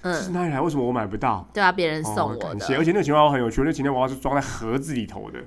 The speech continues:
Speaker 1: 对啊。
Speaker 2: 我想说，这，这，这是什么未拆，未拆封，要，要打开来吗？这样子。
Speaker 1: 对，但是很，很妙欸，我觉得。
Speaker 2: 哦，对，晴天娃娃是大眼蛙里头的一个角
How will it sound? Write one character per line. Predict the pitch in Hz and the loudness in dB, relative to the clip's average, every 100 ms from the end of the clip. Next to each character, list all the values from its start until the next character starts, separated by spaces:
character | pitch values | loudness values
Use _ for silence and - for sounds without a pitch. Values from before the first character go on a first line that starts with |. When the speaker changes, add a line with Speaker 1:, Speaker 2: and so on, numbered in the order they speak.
| - | -10
Speaker 1:
对 | 294 294 | 0 4
啊。 | 254 240 247 269 - - | 6 6 4 0 -12 -10
Speaker 2:
我 | |
想 | 165 | -4
说， | 151 175 - | -4 -4 -6
这， | 165 - | -8 -10
这， | - - - | -16 -16 -16
这 | - 175 | -10 -10
是 | 165 143 | -6 -6
什 | |
么 | 113 | -2
未 | 165 - | -2 -2
拆， | - - | -2 0
未 | 156 | 2
拆 | 139 127 | 4 4
封， | 135 131 | 2 0
要， | 151 - | -2 -2
要 | 165 | -2
打 | 120 104 | 0 0
开 | 120 | 0
来 | 123 - 107 | 2 2 0
吗？ | 113 107 | 0 0
这 | 117 | 0
样 | 123 | 0
子。 | 277 | 2
Speaker 1:
对， | 226 170 156 139 214 - - - | 4 2 0 -6 -10 -16 -20 -10
但 | - 415 | -2 2
是 | 440 359 | 4 4
很， | 185 175 | 4 0
很 | 175 175 | -2 -2
妙 | 170 240 214 175 | 0 2 4 4
欸， | 160 | 2
我 | 160 | 6
觉 | 156 | 6
得。 | |
Speaker 2:
哦， | 277 | 8
对， | 160 | 6
晴 | 127 143 | 4 6
天 | 208 | 8
娃 | 175 | 8
娃 | 160 160 | 8 8
是 | 160 156 127 113 107 - | 6 2 2 2 0 0
大 | - 147 | 6 6
眼 | 113 110 | 6 2
蛙 | 120 | 0
里 | 101 | 0
头 | 98 | -4
的 | 107 | -6
一 | |
个 | - | -6
角 | - | -6